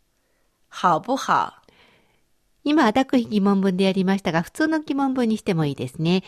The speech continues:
Speaker 2: 近いですか？
Speaker 1: 近吗？
Speaker 2: 忙しいですか？
Speaker 1: 忙吗？
Speaker 2: 仕事は忙しいですか？
Speaker 1: 工作忙吗？
Speaker 2: 大きいですか？
Speaker 1: 大吗？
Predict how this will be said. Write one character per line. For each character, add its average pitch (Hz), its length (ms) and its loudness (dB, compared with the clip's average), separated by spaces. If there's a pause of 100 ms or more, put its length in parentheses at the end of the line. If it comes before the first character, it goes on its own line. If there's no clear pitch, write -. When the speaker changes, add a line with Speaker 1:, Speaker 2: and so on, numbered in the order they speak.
(280)
Speaker 2:
近 - 300 -2
い 302 120 -2
で 214 120 0
す - 120 -12
か？ 214 400 -2 (440)
Speaker 1:
近 269 380 -4
吗？ 175 280 0 (920)
Speaker 2:
忙 247 380 0
し 311 200 -2
い 285 40 -2
で 233 140 0
す - 100 -16
か？ 190 400 0 (400)
Speaker 1:
忙 175 340 0
吗？ 233 340 -2 (600)
Speaker 2:
仕 - 180 -6
事 214 240 4
は 226 60 4
忙 233 380 0
し 277 180 -4
い - 20 -14
で 233 140 0
す - 120 -14
か？ 180 400 -2 (420)
Speaker 1:
工 294 280 -4
作 277 160 4
忙 160 300 2
吗？ 196 360 -4 (960)
Speaker 2:
大 220 180 4
き 294 260 -2
い - 20 -2
で 226 140 2
す - 120 -8
か？ 175 380 -2 (540)
Speaker 1:
大 269 300 2
吗？ 175 320 -2